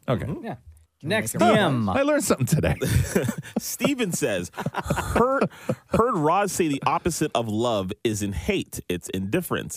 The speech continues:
Speaker 1: Mm-hmm.
Speaker 4: I disagree.
Speaker 1: Okay.
Speaker 4: That's true when it's in a relationship. If you stop loving someone, the worst possible opposite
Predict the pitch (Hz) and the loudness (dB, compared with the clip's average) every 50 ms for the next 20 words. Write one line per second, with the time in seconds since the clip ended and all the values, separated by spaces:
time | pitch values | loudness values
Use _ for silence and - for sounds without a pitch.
0 | - - 82 76 - 123 151 175 156 120 90 85 - - 104 101 120 156 147 101 | -10 -8 -4 -2 0 0 2 0 0 -2 -4 -6 -4 -4 -4 -4 -2 -2 -2 -2
1 | 73 67 - - - - 92 95 95 104 123 135 190 190 - - - - - 170 | -4 -4 -8 -10 -8 -6 -4 -2 0 0 0 0 0 -2 -4 -6 -4 0 0 0
2 | 151 131 120 113 113 - - 107 95 92 90 90 90 104 139 165 - - 104 95 | 2 2 0 0 0 0 -2 -2 -2 0 0 0 0 0 0 -2 -2 -4 -6 -4
3 | - 87 - 85 76 71 82 87 - - - 143 160 - - - 208 165 156 151 | -4 -6 -6 -6 -6 -6 -6 -6 -4 -2 0 0 0 0 0 0 0 0 0 -2
4 | 147 - - 123 104 98 92 85 78 85 87 87 87 85 90 95 - - - - | -4 -2 -2 -2 -2 -2 0 -2 -2 -2 -2 -2 -2 -2 -2 -4 -4 -4 -2 0
5 | 127 127 143 - 127 127 - - 117 117 - 117 110 - 104 101 | 0 0 0 -4 -4 -4 -2 0 -2 0 0 -4 -4 -2 -2 -2